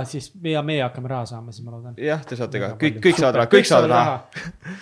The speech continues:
Speaker 1: Ostke, ostke asju.
Speaker 2: Ma panen,
Speaker 1: Ostke asju.
Speaker 2: koodiks panen pekkis kümme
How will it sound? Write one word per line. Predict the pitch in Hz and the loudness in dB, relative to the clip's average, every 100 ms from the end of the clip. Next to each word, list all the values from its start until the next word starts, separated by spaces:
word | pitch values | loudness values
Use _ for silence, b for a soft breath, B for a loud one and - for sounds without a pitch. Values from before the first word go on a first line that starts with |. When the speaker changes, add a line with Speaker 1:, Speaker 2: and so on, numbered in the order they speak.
| 165 | 0
Speaker 1:
Ostke, | 165 - - 117 | 0 0 -8 -4
ostke | 151 190 190 139 | 0 0 0 -4
asju. | 139 - 123 120 | -4 -6 -8 0
Speaker 2:
Ma | 147 | 2
panen, | 156 190 185 143 | 6 8 8 8
Speaker 1:
Ostke | 131 127 123 | 8 8 6
asju. | 120 | 6
Speaker 2:
koodiks | 170 180 135 - | 6 6 4 2
panen | 110 104 | 0 4
pekkis | - 156 - 110 - | 4 2 0 -4 -2
kümme | - 120 107 | 0 0 2